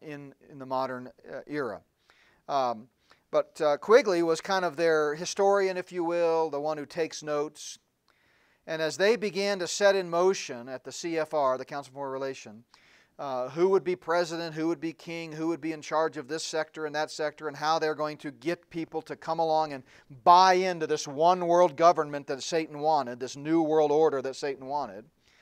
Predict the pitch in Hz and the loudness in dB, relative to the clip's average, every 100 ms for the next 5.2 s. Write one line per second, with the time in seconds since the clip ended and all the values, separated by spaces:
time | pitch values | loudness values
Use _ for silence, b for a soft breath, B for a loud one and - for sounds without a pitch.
0 | b b b b - 147 139 135 139 165 | b b b b -4 0 0 -2 -4 0
1 | 185 180 190 180 175 170 156 - 156 175 | 2 0 -4 0 2 2 -2 -4 -6 -6
2 | 156 170 175 - 170 156 156 139 135 180 | -8 -6 -6 -2 -4 -4 -10 -6 -2 -2
3 | 180 156 143 _ _ _ _ _ _ 170 | -2 -8 -8 _ _ _ _ _ _ 0
4 | 185 180 - 254 247 226 214 190 196 202 | 4 4 6 6 8 8 8 8 6 6
5 | 190 | 2